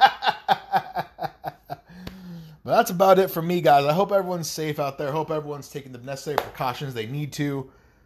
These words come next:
Hope everyone's sanitizing and all that good stuff. But I also hope that you guys are, uh, enjoying, uh, with as little stress as you possibly can, like I am. So definitely let me know how everyone's doing. Any questions, comments,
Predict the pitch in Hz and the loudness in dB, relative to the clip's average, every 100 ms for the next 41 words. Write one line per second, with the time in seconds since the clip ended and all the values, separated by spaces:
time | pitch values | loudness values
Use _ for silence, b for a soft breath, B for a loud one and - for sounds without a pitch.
0 | b b _ _ 127 123 123 117 107 95 | b b _ _ -10 -8 -6 -6 -6 -10
1 | - - 156 147 131 135 131 123 127 110 | -12 -10 -8 -8 -8 -4 -2 -2 -6 -8
2 | 123 123 123 117 107 117 123 120 113 - | -10 -12 -14 -16 -12 -6 -6 -6 -10 -14
3 | 113 113 113 - _ _ _ 120 127 139 | -6 -4 -6 -8 _ _ _ -6 -2 -2
4 | 139 131 123 123 123 117 113 110 104 _ | -2 -4 -6 -8 -6 -6 -6 -10 -12 _
5 | _ 104 - - _ 113 107 110 139 139 | _ -20 -20 -20 _ -20 -16 -6 -4 -4
6 | 113 107 - b b b b b _ _ | -6 -12 -16 b b b b b _ _
7 | - 107 - _ _ 131 113 104 127 113 | -20 -20 -20 _ _ -18 -14 -12 -12 -10
8 | 127 113 107 104 117 110 110 101 123 104 | -8 -8 -10 -4 -2 -2 -6 -12 -10 -10
9 | 95 - 101 85 - - - b b b | -10 -8 -8 -8 -12 -20 -20 b b b
10 | b - 104 90 - - 196 233 220 220 | b -14 -10 -8 -10 -2 0 0 0 0
11 | 233 233 214 _ _ _ _ - 175 185 | -2 -8 -16 _ _ _ _ -6 -4 -4
12 | 180 175 180 185 160 160 180 185 190 185 | -4 -2 -2 -4 -6 -4 -4 -4 -4 -6
13 | - 196 190 180 - 175 175 180 180 - | 0 0 0 -8 -4 0 2 2 0 -6